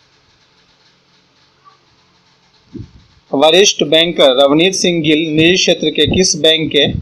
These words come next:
सीएमडी दो हज़ार उन्नीस में बनाए गए हैं। सत्रह का सही उत्तर option सी, यस बैंक। Yes Bank भारत का एक उभरता हुआ bank है।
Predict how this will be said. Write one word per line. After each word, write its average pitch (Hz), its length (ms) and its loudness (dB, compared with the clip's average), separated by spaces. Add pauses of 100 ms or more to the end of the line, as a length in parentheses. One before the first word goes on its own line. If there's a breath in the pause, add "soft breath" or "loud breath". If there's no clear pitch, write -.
(280)
सीएमडी 170 840 0 (160)
दो 151 160 2
हज़ार 160 180 2
उन्नीस 160 360 -2
में 156 140 0
बनाए 147 280 2
गए 120 100 -2
हैं। 107 260 -6 (3000)
सत्रह 175 380 0
का 190 80 0
सही 185 200 0
उत्तर 185 280 0
option 175 600 0
सी, 131 380 -2 (160)
यस 151 260 2
बैंक। 110 300 -4 (720)
Yes 156 340 0
Bank 156 240 0
भारत 151 320 0
का 160 60 2
एक 151 120 -2
उभरता 143 380 0
हुआ 147 260 4
bank 117 400 -6
है। 110 120 -10